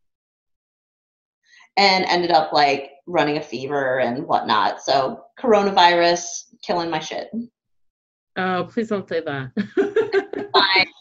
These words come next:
Speaker 1: fine now, but I just meant in general, like, everyone, like, even the other guy that I talked to about, like, the dungeon and the S and M stuff, like, different guy, but, like, he's been sick. I've barely talked to him. Like, I checked in on him the other day. I was like, "Are you all right?"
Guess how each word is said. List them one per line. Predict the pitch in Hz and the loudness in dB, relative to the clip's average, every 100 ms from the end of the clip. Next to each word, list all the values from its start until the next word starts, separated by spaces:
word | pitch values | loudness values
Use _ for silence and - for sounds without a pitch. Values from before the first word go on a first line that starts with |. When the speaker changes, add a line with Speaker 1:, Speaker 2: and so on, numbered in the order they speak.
| _ - | _ 0
Speaker 1:
fine | 208 190 190 | 2 4 2
now, | 165 151 147 151 | 2 2 2 4
but | 151 | 4
I | 151 | 2
just | - | 0
meant | 170 170 | 0 0
in | 180 | 2
general, | 165 151 151 151 | 2 2 2 0
like, | 135 156 - - - - _ - | 0 -2 -6 -20 -20 -20 _ 0
everyone, | 190 190 190 185 175 | 0 4 4 4 6
like, | 220 | 2
even | 262 277 262 | 2 2 4
the | |
other | 220 233 233 | 4 4 4
guy | 196 185 | 6 6
that | 165 | 4
I | 160 | 2
talked | - 160 165 - | 4 2 2 2
to | 214 214 | 4 6
about, | 196 151 160 | 6 4 4
like, | 156 160 | 2 0
the | 165 | -2
dungeon | 160 160 165 170 | 0 0 0 -2
and | 160 | -2
the | 160 | -2
S | 151 160 | 0 0
and | 165 | 0
M | 147 175 | 0 0
stuff, | - 185 185 175 | 2 4 4 2
like, | 165 - - | -4 -4 -6
different | 202 202 151 | -4 -2 0
guy, | 165 147 139 151 - - - - | 4 6 6 4 0 -12 -20 0
but, | 247 | 4
like, | 247 277 | 4 6
he's | 320 302 | 6 6
been | 240 | 6
sick. | 233 170 - - | 4 4 2 2
I've | 202 196 | 2 4
barely | 240 226 | 6 6
talked | 240 220 220 | 6 2 2
to | 214 | 0
him. | 214 180 | 0 0
Like, | 147 | 0
I | 160 | 0
checked | - 202 202 | 2 2 2
in | 220 | 2
on | 196 | 2
him | 185 | 2
the | 170 | 0
other | 165 | 0
day. | 170 175 | 4 6
I | 151 | 6
was | 147 | 4
like, | 160 - | 0 0
"Are | |
you | 185 | 2
all | 208 185 | 4 6
right?" | 156 165 202 | 6 4 0